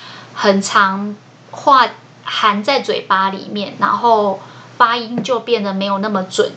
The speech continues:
确。那为什么讲这一段呢？因为我看到他六七年前讲话很不是非常的清晰，到他六七年后，他的讲话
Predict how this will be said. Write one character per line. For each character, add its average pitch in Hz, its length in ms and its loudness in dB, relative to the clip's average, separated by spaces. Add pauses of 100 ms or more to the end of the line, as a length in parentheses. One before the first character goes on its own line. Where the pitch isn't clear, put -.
确。 - 340 -2 (1000)
那 262 120 2
为 330 120 6
什 285 140 2
么 208 80 2
讲 196 220 -4
这 220 100 -2
一 214 80 2
段 214 260 0
呢？ 247 160 -10 (840)
因 285 100 4
为 311 60 6
我 233 140 2
看 254 240 -2
到 262 160 0
他 240 420 -2 (440)
六 269 200 6
七 254 220 -6
年 220 260 -4
前 202 320 -2
讲 185 220 -2
话 175 340 2 (440)
很 202 380 2 (380)
不 226 100 6
是 254 340 4
非 247 260 2
常 202 280 -6
的 196 300 -2
清 240 340 -2
晰， 220 380 -2 (380)
到 247 280 4
他 247 200 2
六 262 200 4
七 247 260 -6
年 214 200 -6
后， 226 240 2
他 226 160 2
的 220 160 -2 (100)
讲 - 300 -2
话 220 300 0